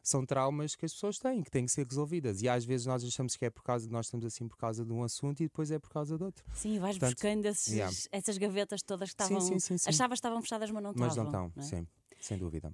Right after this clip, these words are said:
Speaker 2: Essas notícias todas que, que geraram sobre ti e que ficaste mal com elas,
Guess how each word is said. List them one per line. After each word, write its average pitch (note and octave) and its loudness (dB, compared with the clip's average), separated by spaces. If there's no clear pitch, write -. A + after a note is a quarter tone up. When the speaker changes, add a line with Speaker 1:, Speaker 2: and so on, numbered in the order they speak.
Speaker 2:
Essas B3+ 0
notícias A3+ -2
todas D3 -2
que, D#3 -4
que - -6
geraram D#3 2
sobre D3+ -4
ti D3 -4
e D#3+ -2
que E3 0
ficaste F#3 -4
mal E3 0
com E3 0
elas, D#3 -2